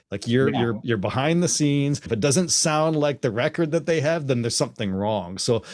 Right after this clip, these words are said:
Speaker 1: it requires a great dedication and commitment. And I found that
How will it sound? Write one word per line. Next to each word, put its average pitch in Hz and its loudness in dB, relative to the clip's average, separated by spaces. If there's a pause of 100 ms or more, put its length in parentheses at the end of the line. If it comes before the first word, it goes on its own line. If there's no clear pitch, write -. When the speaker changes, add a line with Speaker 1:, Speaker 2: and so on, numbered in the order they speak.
(100)
Speaker 1:
it 135 0
requires 151 0
a 131 -2
great 117 0
dedication 113 0
and 98 -2
commitment. 120 -2
And 113 0
I 113 0
found 147 0
that 127 -2